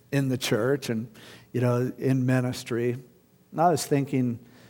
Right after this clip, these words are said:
today, as I was thinking on this passage, of the day when I,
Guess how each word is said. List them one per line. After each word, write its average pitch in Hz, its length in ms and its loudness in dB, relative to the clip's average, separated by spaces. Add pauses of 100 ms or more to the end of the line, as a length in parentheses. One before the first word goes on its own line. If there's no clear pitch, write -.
(240)
today, 131 380 6
as 127 140 0
I 123 100 0
was 123 120 -4
thinking 131 300 -2
on 123 160 -4
this 117 160 -8
passage, 127 560 0
of 117 160 -6
the 120 100 -2
day 131 320 2
when 123 260 -4 (360)
I, 147 180 -4